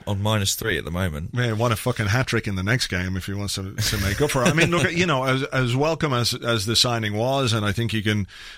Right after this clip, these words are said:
Speaker 2: uh, you can be, be happy that he signed, I never quite got the, I never quite got how he was the difference between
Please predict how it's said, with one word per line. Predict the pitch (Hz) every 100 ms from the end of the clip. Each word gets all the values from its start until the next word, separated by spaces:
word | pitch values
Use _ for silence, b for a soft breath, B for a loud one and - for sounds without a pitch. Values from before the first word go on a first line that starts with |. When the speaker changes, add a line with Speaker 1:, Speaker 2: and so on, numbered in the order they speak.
| B
Speaker 2:
uh, | 107 98 98
you | 98 110
can | 107 104 98
be, | 117 113
be | 107 110 104
happy | 110 113 110
that | 104
he | 104
signed, | 98 147 147 120 110 101 B B B
I | 127
never | 156 180
quite | 143 - 147 151 143
got | 127 123 -
the, | 117 113 104 98 - _ B B B B B B B
I | -
never | 143 156
quite | - - 147 143 135
got | 123 123 -
how | 120 123 117
he | - 156 156
was | 131 117 98
the | -
difference | 107 127 - 110 104 -
between | 110 - 110 107 104 101